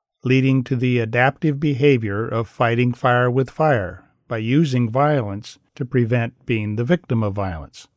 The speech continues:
which can in turn progress into a form of addiction to a resulting violent persona, as the victim becomes a victimizer.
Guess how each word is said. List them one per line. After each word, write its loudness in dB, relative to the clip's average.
which -8
can -2
in -4
turn 0
progress -4
into -6
a -4
form 0
of -2
addiction 0
to -2
a 0
resulting -2
violent -2
persona, 0
as -4
the -6
victim -2
becomes -4
a -2
victimizer. -2